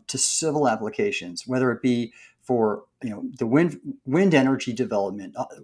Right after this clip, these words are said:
hydrographic surveys are critical to doing that effectively, as well as, as well as, uh, natural gas and oil, uh, that are currently still being, you know, in, uh, operated. That's, those surveys are absolutely necessary using hy-, hydrography and, and,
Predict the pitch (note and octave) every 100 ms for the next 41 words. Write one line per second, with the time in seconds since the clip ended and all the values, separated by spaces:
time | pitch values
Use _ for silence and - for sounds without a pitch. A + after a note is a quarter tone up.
0 | _ A#2+ - D3 D#3+ E3 D#3 D3+ C3+ E3
1 | E3+ D3 C3+ C#3 - F#3+ G3 C#3 A#2 A2
2 | B2 B2 A#2 G#2 G#2+ A2+ A2 G#2 G2 G2+
3 | - - - - E3 D#3+ D3+ B2 B2+ C#3+
4 | C#3 C3+ - - _ _ G#2+ G2+ - B2+
5 | C3+ B2+ B2 A2+ A#2 A2 G#2 - A#2 A2+
6 | A2 - _ - G#2+ G2+ - - A#2 A2+
7 | A2+ - B2+ A2+ A2+ - B2 A2 A#2 A2
8 | G#2+ - A2 G#2 A2+ A2+ B2+ - B2 -
9 | B2 - A2+ G#2+ G2+ B2+ B2 - _ -
10 | C3+ - C#3+ C3 A2 A2 A#2 - A#2+ A#2+
11 | C3+ A#2+ A2 G#2 G#2+ A2+ A2 A#2 A#2 A2
12 | A2+ A#2 A#2 B2+ D#3 G#2 - B2 G#2